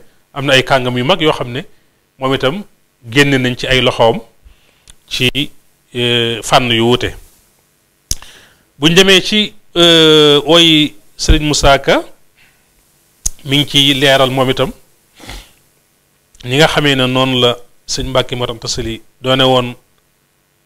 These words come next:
maanaam njobbaxtan lu, lu, lu kawe ci mbaax, waaye ni mu doone woon itam koo xam ne ñu bari ci ay kàngamit jaar nañ ci ay loxoom ba géeju ci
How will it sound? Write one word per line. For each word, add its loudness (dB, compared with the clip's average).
maanaam 0
njobbaxtan -2
lu, -4
lu, -18
lu -20
kawe 4
ci -12
mbaax, 2
waaye 4
ni -2
mu -4
doone 2
woon 2
itam -6
koo -2
xam -6
ne -6
ñu -10
bari -2
ci -6
ay -2
kàngamit -2
jaar 2
nañ -6
ci -12
ay -4
loxoom -8
ba -4
géeju -2
ci -2